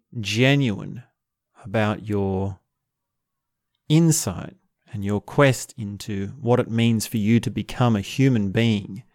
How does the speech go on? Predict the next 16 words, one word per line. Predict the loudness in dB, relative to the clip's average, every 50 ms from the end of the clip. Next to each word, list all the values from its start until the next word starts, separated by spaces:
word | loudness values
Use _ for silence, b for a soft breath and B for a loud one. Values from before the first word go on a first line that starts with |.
| _ _ _ _ _ _ _ _ _ _ _ _ _ -10
and | -4 0 2
even | 2 2 2 2
something | 2 0 0 -2 -2 -4 -4 -2
beyond | -2 0 2 4 4 4 4 2
that, | -2 -6 -6 -6 -6 -6 _ _ _ _ _ _ _ _ _ _ _ _ _ _ _ _ _ _ _ -8
then | -4 -2
you | 0 0 0
have | 0 2 2 2 2 2 2
to | 0 2
look | 2 0 0 -2
at | -6 -6
God. | -2 0 0 2 2 0 -2 -4
You | -6
have | -4 -2 -2 -2 -2
to | -6 -4
understand | -2 -2 -2 -2 -2 -4 -4 -2 0 0 0 0 0 -2 -6